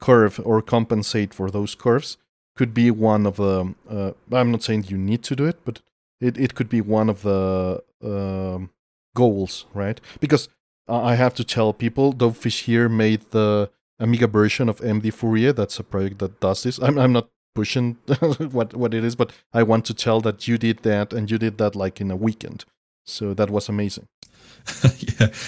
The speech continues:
Speaker 2: I, I need to get back onto that 'cause there's been so much, um, activity that I need to catch up on, um, with suggestions, and I, uh, and it's, it's probably not gonna take me long. It's just been one of these things where I've been distracted on,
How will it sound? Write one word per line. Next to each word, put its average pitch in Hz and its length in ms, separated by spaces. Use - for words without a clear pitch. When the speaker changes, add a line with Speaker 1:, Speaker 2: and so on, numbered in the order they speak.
Speaker 2:
I, 104 180
I - 20
need 110 220
to 107 80
get 95 180
back 92 220
onto 104 200
that 87 200
'cause - 180
there's 95 120
been 95 200
so 104 300
much, 98 460
um, 87 720
activity 104 640
that 90 240
I 87 80
need 92 180
to - 80
catch - 340
up 110 160
on, 87 300
um, 90 380
with 87 160
suggestions, 90 640
and 87 140
I, 87 320
uh, 85 160
and 92 120
it's, - 320
it's - 140
probably 90 300
not 87 120
gonna 87 160
take 90 300
me 92 60
long. 82 320
It's 87 180
just - 340
been 92 200
one 90 100
of 85 80
these 85 220
things 87 340
where 87 100
I've 85 100
been 85 180
distracted 92 680
on, 80 220